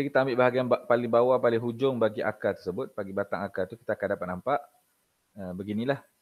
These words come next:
Rajah tiga point empat ni. Okey. Yang mana di hujungnya tu akan ada jidal akar, ha, ataupun, eh, root cap lah. Di mana jidal akar ni biasanya kawasan yang keras lah untuk membantu akar menembusi tanah lah.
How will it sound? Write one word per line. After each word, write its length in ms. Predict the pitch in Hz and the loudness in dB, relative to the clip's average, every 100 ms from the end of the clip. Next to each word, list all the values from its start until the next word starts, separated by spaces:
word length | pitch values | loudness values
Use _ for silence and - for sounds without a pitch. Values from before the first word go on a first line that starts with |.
| _ _ _ _ _ _ _ _ | _ _ _ _ _ _ _ _
Rajah 320 | 95 98 104 | -8 -4 -4
tiga 240 | 107 98 104 | -6 -8 -6
point 240 | 101 98 | -6 -6
empat 160 | - 80 | -8 -10
ni. 80 | 82 _ _ _ _ | -14 _ _ _ _
Okey. 240 | - 113 131 _ _ _ _ _ - | -6 -6 -6 _ _ _ _ _ -10
Yang 280 | 107 104 101 | -6 -2 -2
mana 120 | 107 156 | -2 -4
di 160 | 135 110 | -4 -4
hujungnya 640 | 120 117 147 156 135 113 | -6 0 2 2 0 -4
tu 160 | 107 151 | -2 -2
akan 320 | 117 113 110 | 0 -2 0
ada 160 | 147 | -2
jidal 480 | 139 107 107 117 104 | -4 -6 2 2 2
akar, 320 | 110 120 95 - _ | 0 -2 -2 -4 _
ha, 240 | 85 82 | -18 -14
ataupun, 480 | 90 95 110 120 120 | -14 -6 -6 -6 -10
eh, 180 | - 101 98 | -10 -8 -8
root 160 | - | -8
cap 160 | - 82 | -8 -6
lah. 160 | 123 117 _ _ _ _ - | -6 -8 _ _ _ _ -8
Di 80 | |
mana 160 | 101 127 | -4 -4
jidal 320 | 113 104 113 | -2 2 4
akar 320 | 95 - 120 | 2 2 2
ni 80 | 120 | 2
biasanya 320 | 123 110 123 | 0 -2 -4
kawasan 320 | 131 110 107 107 | 0 0 0 -2
yang 80 | 107 | -2
keras 240 | 110 110 139 | -2 -2 0
lah 160 | 120 | -2
untuk 160 | 101 131 | -2 -4
membantu 880 | 110 101 98 101 - 131 147 160 - | -2 -2 -2 -4 -6 -4 -4 -8 -12
akar 480 | - 101 - 123 120 | -14 -10 0 2 2
menembusi 560 | 110 104 104 101 - 104 | 0 0 -2 -4 -4 -2
tanah 320 | 101 101 | 0 0
lah. 80 | 107 | -4